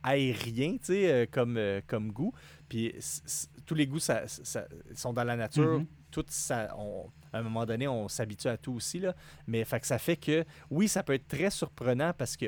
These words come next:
Speaker 1: ce qu'on va retrouver, ça a évidemment une petite texture cacao.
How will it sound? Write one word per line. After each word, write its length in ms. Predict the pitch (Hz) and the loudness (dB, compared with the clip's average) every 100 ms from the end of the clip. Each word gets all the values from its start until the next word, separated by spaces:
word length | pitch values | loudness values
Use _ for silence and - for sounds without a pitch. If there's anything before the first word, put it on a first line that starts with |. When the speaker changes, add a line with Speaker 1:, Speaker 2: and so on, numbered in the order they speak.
| - - - - | -6 -12 -20 -20
Speaker 1:
ce 80 | - | -4
qu'on 160 | 139 127 | 0 4
va 120 | 170 | 4
retrouver, 640 | - - 131 117 160 196 - - - | 2 -4 0 2 2 0 -6 -18 -8
ça 260 | 107 95 | -2 0
a 40 | 107 110 | 0 -2
évidemment 420 | 117 123 123 165 170 | -2 2 2 2 2
une 80 | 113 | -2
petite 260 | - - - | -4 -6 -2
texture 500 | 131 - - 156 - | -2 -2 0 2 2
cacao. 760 | 127 110 117 104 123 147 170 | -4 -4 -2 0 0 0 -2